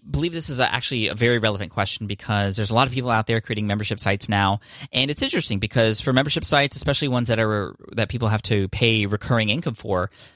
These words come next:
uh, there, there might be some confusion in terms of, you know, if I, if, if I'm in a membership site, for example, and I'm paying X number of dollars a month, and then I see there's a resource list there, and, you know, I find out later that this person is making even more money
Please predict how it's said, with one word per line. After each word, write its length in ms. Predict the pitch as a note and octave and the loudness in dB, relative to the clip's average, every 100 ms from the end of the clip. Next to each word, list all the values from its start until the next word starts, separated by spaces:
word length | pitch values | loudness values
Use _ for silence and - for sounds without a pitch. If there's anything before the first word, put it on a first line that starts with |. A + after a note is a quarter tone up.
| - | -4
uh, 240 | - G#2+ G2+ | 2 2 4
there, 220 | B2+ C3 | 2 2
there 160 | C3+ | 0
might 220 | C#3 D#3 - | 0 -2 -4
be 120 | D#3+ | -6
some 180 | D#3+ C#3+ | -4 -4
confusion 460 | C#3+ E3 G3+ C3+ | -6 -4 -2 -2
in 80 | A2+ | -2
terms 260 | A#2+ A#2+ A2+ | -2 -2 0
of, 300 | G#2+ G2+ - | 0 0 -4
you 120 | B2 | -4
know, 80 | G#2+ | -2
if 100 | - | 0
I, 100 | B2+ | 0
if, 140 | B2 - | -2 -4
if 120 | B2+ | 0
I'm 140 | D#3 | 0
in 60 | F3+ | 0
a 60 | D#3 | -2
membership 300 | C#3+ C3 - | -2 -4 0
site, 300 | A#2 B2 - | 0 0 -2
for 80 | |
example, 480 | A#2 A2+ G2+ G#2 B2 _ _ - - - | -2 0 0 0 -2 _ _ -20 -18 -2
and 640 | A#2 A2+ A2+ A2 G#2+ G#2+ - | 2 4 4 2 0 -4 -4
I'm 140 | A2 | -6
paying 400 | G#2+ G#2+ G#2 G#2 | -2 0 0 -2
X 280 | G2 - - | -4 -6 -4
number 160 | G#2 F#2+ | -2 0
of 80 | F#2+ | 0
dollars 300 | D#2 G2 G#2+ | 2 2 0
a 40 | |
month, 240 | F2 F#2+ | -2 -4
and 80 | G#2+ | -2
then 100 | G2+ | 2
I 120 | F#2 | 2
see 240 | G2+ - G2+ | 0 -2 0
there's 180 | G2 G2 | 0 0
a 100 | F2+ | 0
resource 460 | G#2+ - G2 - | 0 2 0 0
list 180 | G2 - | -2 0
there, 220 | F#2 G#2+ | 2 2
and, 240 | A#2 G#2 - - - - | 2 0 -6 -18 -20 -6
you 100 | A2 | 0
know, 60 | G2 | 2
I 100 | G#2 | 4
find 200 | A#2 A2+ | 4 4
out 160 | A2 | 2
later 260 | A2+ C3 A#2 | 0 2 2
that 180 | G#2+ - | 0 -2
this 120 | - | -8
person 360 | - G#2+ A2 | -4 -4 -4
is 100 | G2+ | -2
making 280 | G#2 G#2 G2+ | -4 -4 -6
even 420 | - A2+ A2 G2+ G#2 | -2 -2 -2 -2 2
more 240 | B2+ F#3+ | 4 4
money 400 | D#3+ G2+ F#2+ | 2 -2 -4